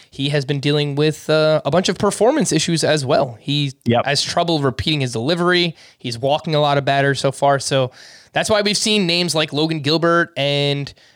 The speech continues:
Speaker 1: Alek Manoah potentially surpass Mackenzie Gore as the top pitching prospects in baseball because, uh, he's struggled big time.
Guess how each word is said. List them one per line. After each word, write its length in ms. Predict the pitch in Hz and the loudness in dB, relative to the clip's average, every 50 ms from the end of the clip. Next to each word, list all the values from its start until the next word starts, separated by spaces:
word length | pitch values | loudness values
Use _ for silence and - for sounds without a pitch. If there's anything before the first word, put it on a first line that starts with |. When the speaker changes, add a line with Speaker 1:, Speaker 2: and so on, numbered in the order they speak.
| _ - | _ -2
Speaker 1:
Alek 220 | 143 160 165 156 139 | 0 0 0 0 0
Manoah 460 | 156 151 160 165 165 151 147 143 143 | 0 0 2 2 2 2 0 0 -2
potentially 420 | - 156 - 160 156 - 180 165 | -2 -4 -2 -2 0 0 0 0
surpass 500 | - - 170 - 165 165 196 214 175 - | 0 0 -2 -2 -2 0 0 0 0 0
Mackenzie 360 | 151 143 - - 135 131 131 | -2 -4 -4 -4 -4 -4 -2
Gore 220 | 123 135 131 127 123 | 0 2 2 4 2
as 180 | 123 120 - - _ | 2 0 -4 -8 _
the 100 | - 123 | -8 -4
top 240 | - 156 147 139 - | -2 0 -2 0 0
pitching 220 | 151 139 143 127 | -2 -4 -4 -2
prospects 420 | - 139 127 127 - - 131 - 127 | 0 0 0 0 -2 -4 -6 -6 -4
in 60 | 117 | -2
baseball 340 | 127 131 123 - - 113 110 | -2 -2 -2 -2 -2 -2 -2
because, 380 | 123 117 - 123 117 - - | -2 -2 -4 -4 -4 -2 0
uh, 160 | 127 117 113 | 0 0 0
he's 320 | 110 120 151 156 - - - _ _ _ _ - | -2 -2 -4 -4 -4 -4 -6 _ _ _ _ -14
struggled 400 | - - 196 202 196 185 151 123 | -8 -4 -2 0 0 0 -2 -2
big 160 | 156 139 - | -4 -6 -4
time. 220 | - 110 107 107 | -6 -6 -6 -8